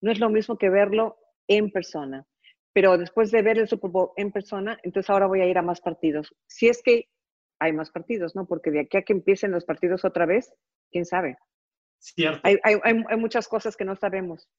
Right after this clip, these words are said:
Speaker 1: de, de, de cuál va a ser nuestro nuevo normal.
Speaker 2: Eh, efectivamente, ¿no? Ojalá que no volvamos a la normalidad, como dicen, porque la normalidad no, no estaba muy bien que digamos. Tenemos
Speaker 1: No,
Speaker 2: que
Speaker 1: exactamente.
Speaker 2: hacer varios cambios. Sí. Eh, oye, Marina, pues te,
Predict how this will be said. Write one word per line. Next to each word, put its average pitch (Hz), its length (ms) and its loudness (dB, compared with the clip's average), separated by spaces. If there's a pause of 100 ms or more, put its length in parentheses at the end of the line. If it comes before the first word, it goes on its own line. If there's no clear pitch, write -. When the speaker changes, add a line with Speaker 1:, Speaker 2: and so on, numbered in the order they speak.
(500)
Speaker 1:
de, 165 180 -2
de, 156 380 2
de 165 120 0
cuál 185 160 2
va 202 60 2
a 190 40 0
ser 190 140 -2
nuestro 185 240 -2
nuevo 175 220 0
normal. 151 480 -4 (600)
Speaker 2:
Eh, 196 260 6
efectivamente, 190 760 4
¿no? 196 120 6
Ojalá 202 240 6
que 277 100 -4
no 277 100 6
volvamos 240 320 6
a 226 60 4
la 175 120 2
normalidad, 151 540 0
como 143 200 -4
dicen, 156 260 -4
porque - 180 -12
la 139 80 -6
normalidad 143 500 0
no, 185 240 4
no 175 120 2
estaba 175 420 -4
muy 165 140 -6
bien 151 160 -6
que 131 80 -8
digamos. 117 420 -12 (300)
Tenemos 139 300 -6
Speaker 1:
No, - 60 -10
Speaker 2:
que 135 200 -2
Speaker 1:
exactamente. 139 480 -6
Speaker 2:
hacer 139 100 -10
varios 139 240 -12
cambios. 117 340 -18 (500)
Sí. 120 380 -8 (300)
Eh, 139 300 0
oye, 180 180 6
Marina, 190 320 4
pues 175 220 -4
te, - 120 -14